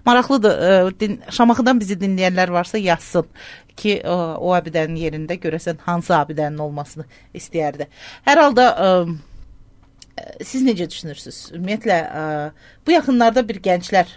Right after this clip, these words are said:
ə, qrupu da abidələrlə bağlı belə bir aksiya keçirirdi və hesab edirlər ki, hə, biz, ə,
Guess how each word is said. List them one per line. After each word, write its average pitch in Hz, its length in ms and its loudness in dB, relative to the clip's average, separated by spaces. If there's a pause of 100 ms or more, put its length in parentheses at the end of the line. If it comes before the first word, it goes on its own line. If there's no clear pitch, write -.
ə, 156 180 -10 (1200)
qrupu 160 400 -8 (140)
da 151 280 -8
abidələrlə 151 640 -6
bağlı 143 360 -8
belə 131 240 -10
bir - 180 -18 (340)
aksiya 135 420 -10
keçirirdi 147 680 -10 (140)
və 151 220 -10 (140)
hesab 156 360 -10
edirlər 139 400 -8
ki, 175 260 -18
hə, 156 160 -16 (460)
biz, - 240 -16 (480)
ə, - 160 -6